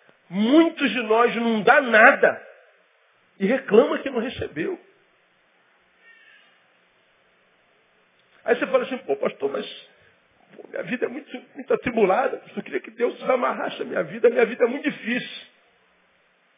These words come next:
Como aquele menino, né, que eu exemplifiquei, ele vinha andando na rua, brincando, mas tinha um paralelepípedo no caminho. Aí ele deu uma topada no paralelepípedo,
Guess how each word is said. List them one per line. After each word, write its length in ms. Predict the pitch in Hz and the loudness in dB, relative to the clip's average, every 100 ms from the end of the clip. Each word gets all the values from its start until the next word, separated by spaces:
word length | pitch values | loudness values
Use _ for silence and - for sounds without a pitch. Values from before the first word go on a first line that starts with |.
| _ _ _ _ - | _ _ _ _ -16
Como 160 | - 170 | 0 2
aquele 280 | 170 175 170 | 4 2 0
menino, 360 | 151 170 175 151 | 2 4 4 2
né, 100 | 135 | -4
que 160 | - | -2
eu 40 | 135 | -2
exemplifiquei, 540 | 135 147 - 131 151 | -2 -6 -8 -8 -8
ele 120 | 139 | -6
vinha 160 | 143 147 | -4 -4
andando 260 | 147 156 | 0 0
na 100 | 160 | 2
rua, 400 | 156 240 233 - - _ _ _ _ _ _ _ _ _ _ _ | 2 2 0 -4 -16 _ _ _ _ _ _ _ _ _ _ _
brincando, 520 | 147 - 214 226 214 - - _ _ _ _ _ _ _ _ - | -12 4 6 6 2 -8 -20 _ _ _ _ _ _ _ _ -6
mas 160 | 143 - | -6 -4
tinha 120 | 175 | -4
um 40 | |
paralelepípedo 800 | 170 170 180 175 - 180 - 147 | 2 2 2 0 -4 -6 -6 -6
no 180 | 156 127 | -4 -2
caminho. 440 | 139 143 175 139 - _ _ _ _ _ _ _ _ _ _ _ _ _ - | -2 0 -2 -4 -12 _ _ _ _ _ _ _ _ _ _ _ _ _ -6
Aí 140 | 139 | 0
ele 120 | 156 | 0
deu 200 | - 170 | 2 2
uma 140 | 175 165 | 2 2
topada 580 | 185 151 - 156 156 160 | 0 -2 -2 -4 0 -2
no 80 | |
paralelepípedo, 800 | 156 151 143 139 127 156 - _ | 2 0 2 -4 -8 -12 -12 _